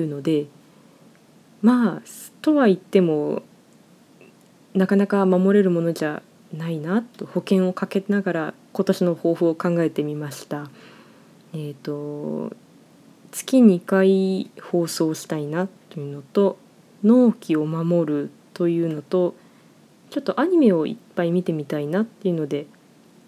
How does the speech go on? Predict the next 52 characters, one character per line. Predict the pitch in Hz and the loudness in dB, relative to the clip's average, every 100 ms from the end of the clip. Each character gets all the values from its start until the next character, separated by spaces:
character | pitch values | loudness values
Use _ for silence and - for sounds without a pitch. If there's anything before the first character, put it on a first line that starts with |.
| _ | _
三 | - 170 | -6 -4
本 | 160 160 | -2 -4
立 | 156 | -4
て | 151 151 | -4 -2
で | 165 | -2
す。 | 185 - - _ _ _ _ | -4 -8 -20 _ _ _ _
え | 170 | -6
っ | 165 | -6
と、 | 156 | -6
月 | - - 349 | -12 0 6
二 | 247 | 6
回 | 226 247 | 6 0
放 | 240 294 | 4 2
送 | 233 170 151 | 2 0 0
は、 | 156 165 - _ | 0 -2 -6 _
ま | - | -8
あ、 | - | -2
案 | 339 349 | -2 2
外 | 247 196 | 2 4
な | 175 247 | 2 0
ん | |
と | 269 - | 0 -4
か | 165 | -2
な | 196 | 2
る | 214 | 0
か | 196 175 | 0 0
な | 226 | 0
と | 233 170 | 0 -2
思 | 165 190 | 2 2
っ | |
て | 196 _ 151 | 0 _ -8
い | |
ま | 151 160 | -6 -6
す。 | 170 151 147 - - - - - _ _ _ _ _ _ _ _ _ _ _ _ _ _ _ - | -6 -8 -8 -10 -20 -20 -20 -20 _ _ _ _ _ _ _ _ _ _ _ _ _ _ _ -10
え | |
ー | 170 156 156 151 | -8 -4 -6 -6
と | 156 | -8
で | 147 | -10
す | - | -10
ね、 | 147 147 151 - _ _ - | -10 -8 -10 -14 _ _ -14
他 | 220 - 311 | -12 -2 0
の | 320 320 302 302 302 294 269 _ | 2 2 2 2 2 0 -2 _
で | - 269 | 4 4
私、 | 247 - 220 240 | 4 -2 -2 -2
ポ | 233 - 233 | -2 -2 -4
ッ | - | -2
ド | |
キ | 233 | -2
ャ | 247 | -2
ス | 233 | -4
ト | - 160 | -4 -2
を | 151 | -2